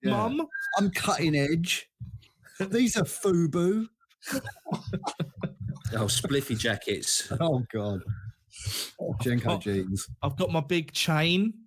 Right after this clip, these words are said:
Speaker 2: What's it connected to?
Speaker 1: <laughs>
Speaker 2: Nothing.
Speaker 1: Absolutely nothing.
Speaker 3: <laughs> The, the, the back is connected to the front.
Speaker 1: Sometimes it gets connected to passing cars and railings.
Speaker 2: <laughs> Or the, or the seat I'm sitting on, like the park bench, and then I go
Speaker 1: Yeah,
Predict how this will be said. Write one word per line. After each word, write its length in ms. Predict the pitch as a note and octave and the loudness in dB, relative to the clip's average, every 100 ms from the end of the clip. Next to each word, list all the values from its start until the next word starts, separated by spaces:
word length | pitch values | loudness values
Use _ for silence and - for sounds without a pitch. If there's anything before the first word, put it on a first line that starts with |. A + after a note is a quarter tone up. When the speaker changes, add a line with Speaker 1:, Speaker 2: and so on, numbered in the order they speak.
| _ _ | _ _
Speaker 2:
What's 200 | E3 C#3+ | 0 2
it 120 | B3 | 4
connected 400 | G#3 F#3+ F3 F3 - | 4 2 2 0 0
to? 240 | C3+ A2 A2 | 0 0 -2
Speaker 1:
<laughs> 40 | |
Speaker 2:
Nothing. 720 | B2+ C3+ C3+ C#3+ E3 A3 A#3+ A#3+ E3+ | 0 0 2 2 2 2 0 -2 0
Speaker 1:
Absolutely 580 | D3 - D#3+ D#3+ C#3+ D#3 | 0 2 2 2 2 2
nothing. 300 | D#3 D3 F#3 | 2 0 0
Speaker 3:
<laughs> 320 | E3+ G3 D3 | 0 0 0
The, 100 | D3+ | -2
the, 120 | B2 | 0
the 200 | C#3+ - | -4 -2
back 320 | C3+ D3+ - C3+ | -2 -2 -2 -4
is 80 | |
connected 400 | - C3 B2 - - | -2 -4 -4 -4 -4
to 80 | C#3+ | -4
the 80 | |
front. 320 | - F#3+ A2 - _ - | -2 -2 -4 -8 _ -2
Speaker 1:
Sometimes 520 | - G#3+ - F#3+ E3+ | 0 2 4 4 2
it 80 | G3+ | 0
gets 180 | G3 | -2
connected 480 | - F3 F3+ - E3 | 0 0 0 -2 -2
to 80 | D3 | 0
passing 380 | E3 D#3+ D#3+ D#3+ | 2 2 2 0
cars 340 | E3 D3+ C#3+ | 2 2 2
and 120 | C#3+ | 2
railings. 580 | D3 D#3+ D3+ A#2+ E3 - - | 2 2 2 2 0 -2 -4
Speaker 2:
<laughs> 1160 | B2+ A#2 F#3+ - A3 - A3+ - - A#2 - - | -2 0 -2 0 0 0 -2 -2 -6 -8 -10 -2
Or 160 | F#3 E3+ | 0 2
the, 180 | E3+ F3 | 2 2
or 120 | F3 | 2
the 120 | D#3+ | 2
seat 340 | - G3+ F#3 - | 0 2 0 0
I'm 200 | C#3+ C#3+ | -2 0
sitting 320 | - D#3+ C3 | -2 0 0
on, 180 | C3 C#3+ | 2 2
like 140 | C#3 | 0
the 60 | C#3 | -2
park 340 | C#3 D3 - | 0 0 0
bench, 280 | D3+ C#3 C#3 G3 | -2 -2 0 2
and 180 | F#3+ | 2
then 80 | G#3+ | 2
I 40 | G3+ | 2
go 100 | |
Speaker 1:
Yeah, 0 | E3 | 4